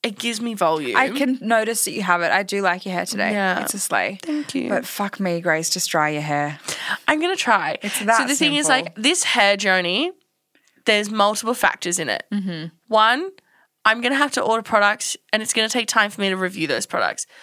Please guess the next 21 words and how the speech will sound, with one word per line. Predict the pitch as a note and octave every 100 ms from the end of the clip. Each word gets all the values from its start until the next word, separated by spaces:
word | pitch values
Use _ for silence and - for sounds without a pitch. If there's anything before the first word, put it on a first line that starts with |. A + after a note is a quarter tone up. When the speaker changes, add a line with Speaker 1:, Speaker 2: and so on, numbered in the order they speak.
| - _
Speaker 1:
Two, | - B3 A#3+ A#3+ B3 - - - - _
we're | A3 A#3
working | B3 C4 C#4 C4 -
at | A3+ A3+
my | B3 C#4
pace, | G#3+ E3 G#3 - A3+ D4 D#4+
Speaker 2:
<laughs> | E4+
Speaker 1:
which | C4 - -
is | D#4+ F#4 -
Speaker 2:
Lazy. | - A3 G#3+ G#3+ F#3
Speaker 1:
very | D4 C#4 C#4
lazy. | C4+ B3 C#4 D4+ E4+ F4+ F#4
<laughs> | - - - - - - - - -
And | C4
I've | C4 D4+
been | D#4+
talking | D#4+ D#4+ D4+
about | B3 G#3+
this | D4
hair | C#4+ C4+ B3+
issue | C4+ - A#3+